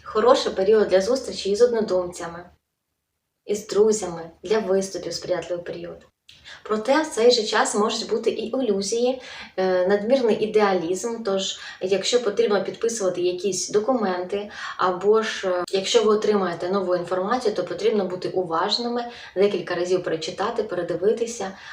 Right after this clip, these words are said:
а, перш ніж ухвалити важливе рішення. Із дев'ятого числа Марс буде в напруженому аспекті до Урану. Це період, е, можливих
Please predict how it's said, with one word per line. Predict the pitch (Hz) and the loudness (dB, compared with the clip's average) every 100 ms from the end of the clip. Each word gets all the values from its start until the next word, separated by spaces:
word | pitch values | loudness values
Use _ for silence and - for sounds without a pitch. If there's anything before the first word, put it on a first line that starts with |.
| - | -10
а, | 175 180 | -4 -2
перш | 175 214 214 | 0 -2 0
ніж | 190 190 - | -4 -4 -6
ухвалити | - 160 190 202 180 180 - - | -6 -4 -4 -2 -4 -6 -16 -8
важливе | 180 175 190 190 | -6 -4 -4 -4
рішення. | 160 - - 143 - - _ - - _ | -6 -10 -12 -14 -18 -20 _ -20 -20 _
Із | - 233 | 2 4
дев'ятого | 214 214 285 269 233 | 6 6 6 6 2
числа | - 202 - 180 185 196 | 0 -2 -2 -4 -6 -6
Марс | 226 226 180 - - | 0 2 4 0 -2
буде | 196 240 | 2 4
в | 208 | 4
напруженому | 190 190 208 196 170 | 2 0 0 -2 -4
аспекті | 165 - 214 214 - | -6 -4 -4 -4 -4
до | 190 190 | -2 0
Урану. | - 185 180 165 160 - - - | 0 -2 -2 -4 -10 -14 -20 -14
Це | - 220 | -8 -4
період, | 214 196 202 185 170 - | 0 2 4 4 0 -6
е, | 175 170 | -8 -6
можливих | 180 185 190 180 170 - | -6 -4 -2 -2 -4 -8